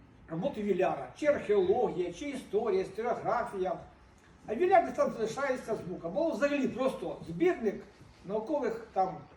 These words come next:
статей, присвячено там Петрову, там Барану, а там про Петрова Барана от вступ, передмова толочка. І більше нічого немає. Тому я вирішив зробити такий собі подарунок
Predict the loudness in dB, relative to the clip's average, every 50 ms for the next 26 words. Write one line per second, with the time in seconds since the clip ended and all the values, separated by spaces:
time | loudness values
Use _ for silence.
0 | -20 -20 -6 -4 -4 0 2 2 2 0 -2 -6 -12 -16 -20 -20 -20 -20 -20 -20
1 | -20 -12 -8 -6 -6 -6 4 6 6 6 6 4 -2 -2 -2 -4 -2 0 0 0
2 | 0 0 -2 -6 -12 -14 -10 -4 -2 -2 0 0 2 4 6 6 6 6 2 -2
3 | -8 -10 -10 -12 -12 -4 -2 0 2 4 4 2 2 0 -2 0 0 0 0 0
4 | -2 -2 -2 -2 0 0 0 2 2 2 2 2 2 0 -2 -4 -4 -4 -4 -6
5 | -6 -8 -12 -18 -16 -10 -8 -8 -8 -6 -4 -2 -2 -2 0 0 0 0 0 0
6 | 0 2 4 6 6 6 4 2 -2 -10 -12 -14 -16 -18 -20 -20 -20 _ _ -20
7 | -20 -20 -20 -14 -10 -4 -2 -2 -2 -2 -2 0 2 2 2 2 -2 -6 -8 -8
8 | -10 -12 -14 -18 -20 -20 -20 -20 -20 -20 -20 -20 -20 -20 -14 0 2 4 4 4
9 | 2 2 2 2 2 2 0 0 0 0 0 0 0 0 -2 -2 -4 -4 -4 -4
10 | -4 -6 -8 -6 -6 -6 -6 -4 -4 -4 -4 -2 -2 -4 -4 -6